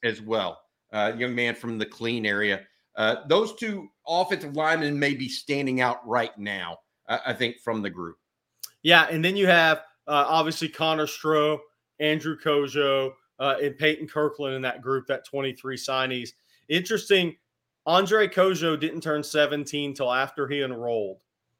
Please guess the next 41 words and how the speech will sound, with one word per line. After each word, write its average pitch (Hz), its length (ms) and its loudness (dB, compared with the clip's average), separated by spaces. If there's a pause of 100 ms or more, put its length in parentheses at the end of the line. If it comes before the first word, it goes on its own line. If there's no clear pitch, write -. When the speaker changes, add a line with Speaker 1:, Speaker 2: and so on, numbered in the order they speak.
(380)
Speaker 2:
in, 135 180 -2
in 139 160 -2
the 135 60 -2
spring 143 420 -2
of 120 100 -2
his 123 180 -6
senior 123 320 -6
season, 117 340 -10
what 139 200 0
would 135 120 -2
have 120 100 -6
been 120 140 -6
his 113 180 -8
senior 110 420 -8
year, 104 280 -6
I 98 60 -4
should - 220 -14
say. 104 220 -2 (500)
Um, 143 500 10
and, 156 180 4
and 160 200 4
I 185 140 10
actually 185 240 -2
ran 165 280 0
into, 156 520 -4 (440)
uh, 139 180 4
some 139 180 -10
family 170 420 0
members 143 460 0
before 147 380 -2
the, 135 220 -2
uh, 123 340 2 (440)
uh, 131 260 0
Wyoming 147 500 4
game. 123 380 -6 (100)
Uh, 120 320 0 (220)
Sh-, - 160 -16 (220)
a 139 300 -6
Stroh 180 420 0
family, 143 440 0 (360)
uh, 127 300 2